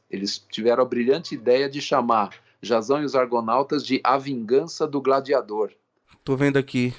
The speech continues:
Speaker 2: tô vendo aqui.
Speaker 1: A Vingança do Gladiador. Cara, desculpa, <laughs> Gladiador fo-, é, é, tem uma diferença de alguns séculos.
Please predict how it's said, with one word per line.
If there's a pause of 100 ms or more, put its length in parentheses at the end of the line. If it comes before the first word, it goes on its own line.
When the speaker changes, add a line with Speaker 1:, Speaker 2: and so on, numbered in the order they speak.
Speaker 2:
tô
vendo
aqui.
Speaker 1:
A
Vingança
do
Gladiador.
Cara, (160)
desculpa,
<laughs>
Gladiador
fo-, (180)
é, (180)
é,
tem
uma
diferença
de
alguns
séculos.